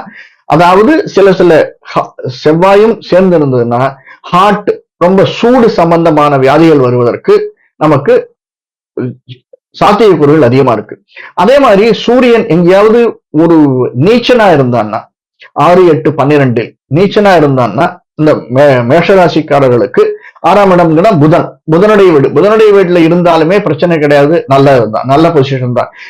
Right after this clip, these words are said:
எட்டாம் வீடும் பன்னிரெண்டு, எட்டாம் வீடு தான் ரொம்ப மோசம். ஏன்னா எட்டாம் வீடு செ-, செவ்வாயினுடைய வீடு. செவ்வாயினுடைய வீட்டுல இருக்கச்சே சூரிய தசை செவ்வாயினுடைய புத்தி வறுமையானால்,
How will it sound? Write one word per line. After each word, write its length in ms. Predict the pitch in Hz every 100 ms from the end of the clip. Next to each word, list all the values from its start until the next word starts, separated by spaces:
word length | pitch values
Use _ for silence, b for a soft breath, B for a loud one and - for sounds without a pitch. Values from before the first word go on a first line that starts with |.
| -
எட்டாம் 540 | 160 - - 269 240 190
வீடும் 380 | 175 175 214
பன்னிரெண்டு, 400 | 208 160 196 180
எட்டாம் 520 | - 151 - - 269 226
வீடு 160 | 147
தான் 180 | 156 240
ரொம்ப 240 | 151 175
மோசம். 380 | 160 151 143 107 -
ஏன்னா 140 | 190
எட்டாம் 360 | 233 143 226 214
வீடு 320 | 151 185 -
செ-, 220 | - - - -
செவ்வாயினுடைய 480 | 190 247 202 147
வீடு. 180 | 120 110 B B B - 196
செவ்வாயினுடைய 480 | 214 277 262 214
வீட்டுல 260 | 185 165 156
இருக்கச்சே 420 | 143 135 175 208
சூரிய 380 | 208 226 247 226
தசை 440 | 170 147 180 175 -
செவ்வாயினுடைய 560 | 147 165 196 185 170 131
புத்தி 240 | 151 151
வறுமையானால், 800 | 185 143 143 135 120 113 120 107